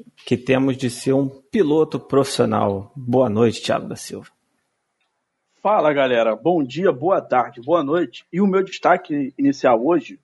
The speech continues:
Speaker 2: vocês podem até não gostar, mas eu vou ser obrigado a citar Bruno De Luca. Nós estamos gravando esse episódio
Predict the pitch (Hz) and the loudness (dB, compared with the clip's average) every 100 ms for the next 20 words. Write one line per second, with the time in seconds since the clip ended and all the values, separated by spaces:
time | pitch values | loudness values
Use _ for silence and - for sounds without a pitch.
0 | _ 120 - _ 127 131 - 160 170 139 | _ -12 -12 _ 0 0 0 0 0 -2
1 | 113 - 160 147 127 123 139 170 151 123 | -2 0 2 2 -2 -6 -6 -4 -2 2
2 | 147 185 - - - _ - 123 160 156 | 2 2 -2 -4 -12 _ -16 -2 0 0
3 | 117 147 254 226 160 127 - _ _ _ | 0 0 0 2 0 0 -8 _ _ _
4 | _ _ _ _ _ _ _ 147 170 196 | _ _ _ _ _ _ _ -2 0 2
5 | 233 226 170 123 151 147 135 135 113 110 | 2 4 2 4 2 2 -2 -6 -8 0
6 | 151 165 123 98 | 2 2 -2 -12